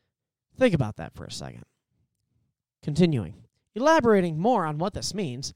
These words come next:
Summit will take cues from the government and from a private nonprofit organization classified as a five oh one C three public charity, the C D C,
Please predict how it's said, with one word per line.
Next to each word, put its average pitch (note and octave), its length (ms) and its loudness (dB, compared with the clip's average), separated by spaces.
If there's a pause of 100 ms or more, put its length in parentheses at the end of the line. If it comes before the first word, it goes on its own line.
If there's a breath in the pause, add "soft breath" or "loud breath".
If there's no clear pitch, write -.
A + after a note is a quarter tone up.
(200)
Summit - 320 -2
will F3 100 -2
take C4 240 -4
cues D3+ 320 -2
from D#3 120 -4
the E3 100 0
government D#3 500 0
and D3 140 -4
from D3 160 -8
a C#3+ 200 -4 (320)
private A3 520 -4 (440)
nonprofit G3+ 460 0
organization D3+ 800 -2
classified E3 460 -4
as C#3+ 160 -6
a C#3+ 80 -4
five A3 260 -4
oh F#3+ 60 0
one C#3+ 220 -2
C C#3 200 -6
three D3 500 -2 (280 soft breath)
public A#3 320 0
charity, A2 500 -2 (100)
the G#2+ 60 -20
C D#3 240 -8
D A#2+ 100 -10
C, C3+ 420 -4